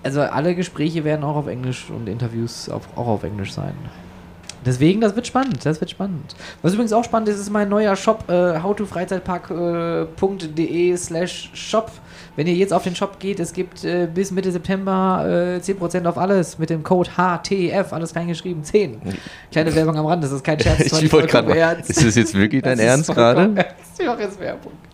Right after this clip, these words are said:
Speaker 2: Okay.
Speaker 1: Werbung Ende.
Speaker 2: Du kommerzialisierst das Ganze. Mehr und
Speaker 1: Wir, wir
Speaker 2: mehr.
Speaker 1: verdienen ja hier nichts. Ich muss ja auch Eintritt zahlen, damit ich hier fahren kann heute.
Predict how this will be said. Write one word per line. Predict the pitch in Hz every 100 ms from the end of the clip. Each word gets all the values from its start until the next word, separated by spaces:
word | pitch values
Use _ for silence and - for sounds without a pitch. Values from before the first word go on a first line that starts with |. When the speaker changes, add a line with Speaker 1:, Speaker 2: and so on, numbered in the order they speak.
| - - - - - - - -
Speaker 2:
Okay. | - - - 98 98 92 - 302 226 - -
Speaker 1:
Werbung | 202 190 220 185 180
Ende. | 202 202 76 73 -
Speaker 2:
Du | 107
kommerzialisierst | - 107 104 - 98 104 95 92 -
das | 92 -
Ganze. | 92 90 - 90 95 - - - _ - _
Mehr | - 107 107
und | 104 95
Speaker 1:
Wir, | 95
wir |
Speaker 2:
mehr. | 98
Speaker 1:
verdienen | 104 156 175
ja | 151
hier | 120 123
nichts. | 110 107
Ich | 135
muss | 151 175
ja | 156
auch | 143 143
Eintritt | 151 180 165 156
zahlen, | - 147
damit | 147 135 143
ich | 143
hier | 139
fahren | 131 147 139 131
kann | 123 107
heute. | 101 101